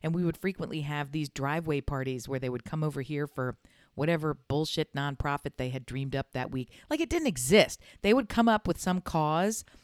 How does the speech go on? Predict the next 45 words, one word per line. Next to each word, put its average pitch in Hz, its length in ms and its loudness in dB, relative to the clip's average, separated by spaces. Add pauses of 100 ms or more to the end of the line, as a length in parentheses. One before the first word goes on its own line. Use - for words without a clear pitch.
and 180 160 4
then 175 100 4
they 170 100 6
would 151 160 4
all 208 380 8
gather 185 400 2
on 147 120 2
the 147 60 0
driveway 143 600 0
and 120 160 -4 (240)
make 233 320 4
shit, 147 500 4 (220)
and 147 120 0
then 135 300 0
go 202 160 8
carry 262 320 2
that 170 320 4 (160)
to - 80 -2
the 160 100 4
four 214 300 4
lucky 214 300 2
recipients 190 560 0
and 151 80 -6
then 160 80 -2
get 165 180 -6
bored 156 260 4
with 151 160 -4
it. 120 140 -2
And 127 60 -6
then 131 100 -2
all 143 240 0
the 160 60 -4
crap 160 400 -2
is 131 80 -6
still 151 180 -2
at 139 60 -6
my 143 160 -2
house. 143 180 -4 (240)
The 185 80 -2
neighbor 214 320 4
kid 247 400 0 (220)
was 175 160 4
similarly, 202 800 0 (320)
um, 135 640 -4 (640)
fixated 220 680 -2